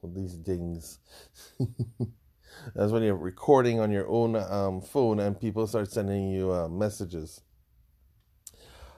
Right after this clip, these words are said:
Uh, bad boys for life, yeah. So, yeah, the bad boys, thing, thing, thing. Then they face off on the bad guys, and they lose. And they go and lick their wounds, and then they come back and they, um,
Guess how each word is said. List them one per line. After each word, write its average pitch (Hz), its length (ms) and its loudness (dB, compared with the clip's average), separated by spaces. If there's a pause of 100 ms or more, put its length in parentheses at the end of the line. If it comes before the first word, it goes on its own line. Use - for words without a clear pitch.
(260)
Uh, 139 220 10
bad 123 440 4
boys 131 260 4
for 110 140 -2
life, 85 340 -4
yeah. 104 480 2 (400)
So, 101 180 -4 (240)
yeah, 214 320 2
the 131 100 0
bad 95 380 -2
boys, 143 380 -4
thing, 151 280 -6
thing, 120 300 -4
thing. 202 360 -8 (340)
Then 120 140 2
they 127 120 6
face 135 340 2
off 131 240 6
on 127 100 0
the 120 60 -2
bad 113 300 0
guys, 143 640 -4
and 110 140 -10
they 107 100 0
lose. 117 680 0 (440)
And 98 80 -6
they 107 80 0
go 123 220 6
and 120 120 4
lick 120 140 0
their 113 220 2
wounds, 135 460 0
and 135 120 -4
then 139 100 -2
they 139 120 -2
come 139 260 -2
back 139 260 0
and 147 180 0
they, 143 200 2
um, 135 380 0